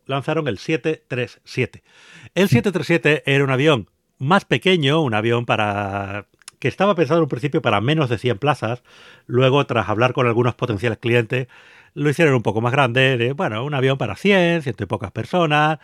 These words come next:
de dos motores, que consumía menos, para vuelos regionales, un alcance no muy largo. Eh, no sé si los primeros modelos no llegaban a las dos mil millas, los tres mil, cuatro mil, bueno, suficiente para,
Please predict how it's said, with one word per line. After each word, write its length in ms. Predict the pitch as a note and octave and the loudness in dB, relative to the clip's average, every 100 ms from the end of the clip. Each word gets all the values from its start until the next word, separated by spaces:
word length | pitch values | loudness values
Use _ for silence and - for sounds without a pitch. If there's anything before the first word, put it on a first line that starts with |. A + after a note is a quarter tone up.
| - - _ | -16 -20 _
de 220 | C3 B2 | -2 0
dos 160 | B2+ A2 | 2 -2
motores, 640 | G#2+ F#3 F3+ D#3 D#3 D#3 | -4 0 2 2 2 0
que 400 | D3 G#2+ G#2 G#2 | -2 -6 -6 -6
consumía 500 | B2 A2 A#2+ A#2 A2+ | -8 -10 -6 -2 0
menos, 380 | C3 F#3 D#3 D3+ | 0 0 2 0
para 200 | - G2 | -2 -2
vuelos 280 | G#2+ A2 F#2+ | -2 -2 -4
regionales, 800 | F#2+ B2+ D3+ F3 D#3+ D3+ D3 D3 - _ - - | -6 -4 0 2 2 0 -2 -8 -16 _ -14 -4
un 100 | B2 | -2
alcance 400 | A2 B2+ - A2 | 0 -2 -4 -4
no 100 | G#2 | -4
muy 140 | F#2 | -2
largo. 400 | C3 D#3 C3 C3+ - _ _ _ - | -2 -2 -4 -6 -14 _ _ _ -16
Eh, 520 | G#2+ G#2 G2+ G2+ G2+ | -12 -8 -8 -8 -6
no 80 | G2 | -6
sé 100 | A#2 | 0
si 60 | A2 | 0
los 80 | |
primeros 320 | - G#2 G#2+ G2 | 2 4 4 4
modelos 340 | G#2 A2 G#2+ - - - | 2 2 0 -4 -20 -10
no 140 | A#2 | -4
llegaban 320 | A2+ G#2+ G#2+ | -2 0 -2
a 60 | G#2 | -2
las 120 | G2+ | -2
dos 120 | G2 | -4
mil 160 | F#2 G2 | -4 -4
millas, 320 | C#3 C#3+ C3+ | -2 0 -2
los 220 | A2+ F2+ | -4 -10
tres 200 | - F#2 | -14 -16
mil, 220 | F#2+ C3+ A#2+ | -8 -6 -6
cuatro 180 | G#2+ | -6
mil, 140 | A2 D3+ | -4 -2
bueno, 160 | F3+ | -2
suficiente 520 | - F#3 G3 F#3+ D#3 F3+ | -2 -2 0 -2 -2 0
para, 320 | C3+ A2 G#2+ | 2 2 2